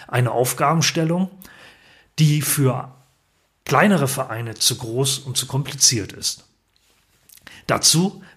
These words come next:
rechnet sich dieser Aufwand bei kleineren Bestellmengen eben auch nicht. Nun gibt es ja Produkthersteller, die anbieten, seine eigenen Produkte online mit eigenem Logo und Aufdruck selbst zu konfigurieren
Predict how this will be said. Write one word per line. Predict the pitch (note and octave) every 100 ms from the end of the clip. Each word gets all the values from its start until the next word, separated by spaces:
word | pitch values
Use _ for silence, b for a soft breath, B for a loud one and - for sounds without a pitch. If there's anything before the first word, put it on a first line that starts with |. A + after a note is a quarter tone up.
| -
rechnet | C3 D3 C#3
sich | D#3
dieser | - C3 G#2+
Aufwand | G#2+ - B2+ C3
bei | - A2+
kleineren | A#2+ G#2+ A2 A#2+ A2
Bestellmengen | G#2 - G2+ G2+ G#2 G#2
eben | B2 A#2 G2
auch | A2+ A2
nicht. | A#2 G2 - B2+ - _ _ _ _ _ _ _ _ _ _ _ _ _ _ - - -
Nun | E3
gibt | F3 -
es | -
ja | D#3+
Produkthersteller, | - C3+ B2+ - A2 - A2+ F#2+ F2+ - B B B
die | C#3+ -
anbieten, | C#3+ C#3+ F3+ F3+ G3+ G3+ B B
seine | - A#2 G#2+
eigenen | G#2+ A#2+ D3+ F3+ D#3
Produkte | - A#2+ C3 - -
online | B2 D3+ D#3 E3 E3+ E3 -
mit | A#2
eigenem | A#2+ C#3+ E3 D3
Logo | B2 B2 A#2+ B2+
und | A2+
Aufdruck | A2 A#2+ - B2 A#2+
selbst | G#2 G#2+ -
zu | C3
konfigurieren | - A2+ - B2+ B2 A2+ F#2